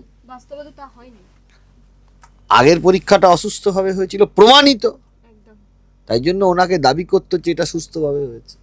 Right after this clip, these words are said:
Speaker 1: কিন্তু উনি বলছেন নিয়োগের দিকে এগো-, এগোবে, কিন্তু এই যারা, যারা বেরিয়ে এসে বলছেন যে এখানে টোকাটুকি হয়েছে, তারা যদি মামলা করে তো নিয়োগ আটকে যাবে।
Speaker 2: দেখুন, যদি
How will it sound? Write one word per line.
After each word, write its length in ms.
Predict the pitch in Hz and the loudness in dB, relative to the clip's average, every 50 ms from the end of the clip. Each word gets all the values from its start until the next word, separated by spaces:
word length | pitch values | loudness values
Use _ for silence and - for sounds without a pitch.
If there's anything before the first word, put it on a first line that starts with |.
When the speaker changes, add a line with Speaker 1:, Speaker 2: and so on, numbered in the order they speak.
| _ _ _ _ | _ _ _ _
Speaker 1:
কিন্তু 160 | - 277 302 294 | -18 -14 -14 -14
উনি 100 | 285 294 | -14 -14
বলছেন 300 | 277 302 285 285 302 277 | -14 -16 -14 -10 -8 -6
নিয়োগের 400 | 254 247 254 254 233 269 226 214 | 0 2 2 4 4 2 0 0
দিকে 180 | 254 - 262 | -2 2 2
এগো-, 240 | 247 233 220 226 - - | 2 4 2 -2 0 0
এগোবে, 360 | 262 254 240 254 214 220 220 | 0 4 4 4 4 4 2
কিন্তু 220 | - 277 262 285 | 2 0 -4 -2
এই 80 | 277 269 | -2 0
যারা, 260 | 208 240 226 240 262 233 220 | 0 0 2 2 0 0 0
যারা 260 | 208 247 226 254 262 | -2 0 2 2 2
বেরিয়ে 460 | 254 - 220 196 185 226 220 240 247 262 | 0 -2 -8 -4 -2 -2 0 2 0 0
এসে 180 | 254 - 285 | 0 0 -2
বলছেন 580 | 233 190 226 269 311 294 - - 233 214 214 254 _ - - - - - - | -2 2 4 4 4 4 2 -2 -6 -6 -6 -8 _ -18 -20 -20 -16 -6 2
যে 100 | 233 247 | 2 2
এখানে 180 | 247 269 277 | 4 4 2
টোকাটুকি 460 | 247 302 302 - 311 254 285 220 247 | 2 2 4 2 2 2 0 -2 0
হয়েছে, 180 | 240 214 - 240 | -2 0 -2 2
তারা 220 | - 285 302 302 | 2 4 4 4
যদি 180 | 294 311 277 302 | 4 4 2 2
মামলা 320 | 277 269 262 269 269 285 | 4 4 2 2 2 2
করে 180 | 277 285 269 285 | 2 2 0 0
তো 100 | 254 294 | -2 -2
নিয়োগ 240 | 277 269 277 285 277 | -6 -6 -6 -8 -12
আটকে 280 | 285 285 _ _ - | -16 -16 _ _ -10
যাবে। 80 | 208 113 | 0 2
Speaker 2:
দেখুন, 260 | 147 151 180 196 185 | 2 4 4 2 4
যদি 540 | 151 151 160 156 175 190 202 220 220 208 180 | 4 4 4 4 4 2 2 0 -2 -6 -10